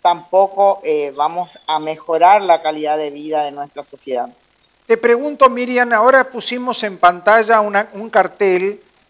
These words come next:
Speaker 2: que ustedes di-, están difundiendo. Este viernes veinticinco de noviembre, UNITE, vamos a pintar nuestro Banco Rojo. ¿Qué es,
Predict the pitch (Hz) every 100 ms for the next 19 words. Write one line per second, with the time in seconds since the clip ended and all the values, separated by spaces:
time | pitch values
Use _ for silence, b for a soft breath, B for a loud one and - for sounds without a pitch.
0 | _ 170 160 196 214 180 170 - 208 185
1 | - 170 165 180 160 147 151 151 - 220
2 | 214 202 185 214 240 240 226 233 233 -
3 | 180 170 175 160 208 220 220 196 170 165
4 | 165 196 220 208 214 214 170 180 196 190
5 | 147 - 131 151 151 _ _ _ _ _
6 | 143 180 208 220 202 185 165 156 190 202
7 | 190 165 - 160 170 - 117 175 190 170
8 | 131 127 117 135 - - 233 -